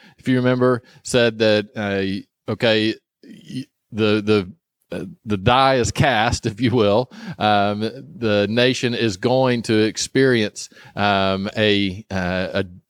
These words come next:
punishment from God, and that they would be overtaken eventually, but that it would not happen during the time of King Josiah. So, uh, King Josiah, uh, is going through and making his, uh, changes.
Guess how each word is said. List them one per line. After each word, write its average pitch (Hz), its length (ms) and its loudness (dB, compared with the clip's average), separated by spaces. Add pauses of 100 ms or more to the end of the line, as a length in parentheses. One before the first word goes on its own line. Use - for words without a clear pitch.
(180)
punishment 135 540 -2
from 104 180 -4
God, 95 360 4
and 98 360 -4
that 101 160 -2
they 110 160 2
would 104 160 -2
be 104 160 2
overtaken 104 840 0
eventually, 95 600 -4 (340)
but 139 440 2
that 113 120 2
it 110 140 -2
would 120 160 0
not 131 260 0
happen 123 400 -2
during 113 240 0
the 107 60 -4
time 107 360 -2
of 95 140 -4
King 101 300 -4
Josiah. 95 580 -2 (400)
So, 117 480 2 (340)
uh, 101 220 -4
King 139 220 -6
Josiah, 139 640 2 (300)
uh, 110 320 4
is 113 320 -2 (320)
going 131 280 2
through 127 300 2
and 113 80 0
making 117 320 -2
his, 151 500 -2
uh, 123 220 -2
changes. 135 640 -2